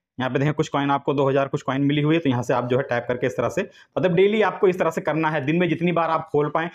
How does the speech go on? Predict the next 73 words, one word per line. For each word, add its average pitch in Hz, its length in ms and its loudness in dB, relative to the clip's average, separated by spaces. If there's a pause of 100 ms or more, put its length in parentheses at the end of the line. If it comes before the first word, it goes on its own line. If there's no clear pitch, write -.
(220)
जितनी 143 220 2
बार 151 160 2
कर 147 160 -2
पाएं 151 140 -2
यहाँ 143 140 0
पे 147 100 0
माइनिंग 139 300 2
है, 135 60 0
जितना 156 200 0
ही 165 100 0
आप 160 180 0
टैप 147 180 -2
करेंगे 160 220 0
उतना 156 180 0
ही 151 60 -2
ज़्यादा 147 200 0
कॉइन 139 240 2
आपका 131 240 0
जो 135 100 2
है 139 80 0
बढ़ने 123 240 -2
वाला 123 220 2
है। 127 40 -2
अब 117 60 -4
यहाँ 127 100 -2
पे 147 80 0
देख 139 140 0
सकते 147 200 -4
हैं 175 60 -8 (320)
दस 165 160 2
हज़ार 160 240 2
चार 147 200 0
सौ 160 120 -2
कॉइन 147 240 0
हमारे 147 220 0
पास, 151 180 0
अभी 139 140 0
टैप 127 240 -2
करके 135 160 -2
हम 135 100 0
और 131 120 2
ले 135 140 0
सकते 147 200 -4
हैं 123 40 -4
बाद 123 120 0
में, 160 100 0 (240)
लेकिन 151 200 2
एक 156 100 -2
एक 175 120 0
चीज़ 175 100 2
आपको 156 220 0
बारीकी 131 280 0
से 135 100 0
बताता 131 260 -2
चलूँ। 139 240 0
अब 139 120 -2
यहाँ 127 160 -2
पे 165 120 -2
हो 160 100 2
गया, 156 120 0
देखें 147 180 0
यहाँ 135 120 -2
पे - 100 -2
आप 131 180 -2
कॉइन 131 260 0
जो 135 100 2
है 143 80 4
इस 120 100 -4
तरह 120 120 0
से 127 120 -2
ले 123 140 2
रहे 135 100 0
हैं, 170 100 -4